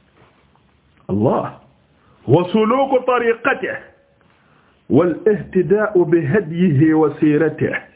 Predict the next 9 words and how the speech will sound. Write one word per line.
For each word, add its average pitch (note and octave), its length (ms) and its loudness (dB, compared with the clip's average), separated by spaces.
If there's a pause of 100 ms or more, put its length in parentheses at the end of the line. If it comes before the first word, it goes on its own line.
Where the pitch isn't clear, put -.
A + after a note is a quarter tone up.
(320)
Allah. G#2 640 -2 (840)
Waaw. - 460 -2 (600)
Mu G3 220 8
ne E4+ 140 0
gis E4 220 -2
nga E4+ 140 -2
bi D#4+ 160 -2
ci F#4 120 2
njëkk. F#4 300 -2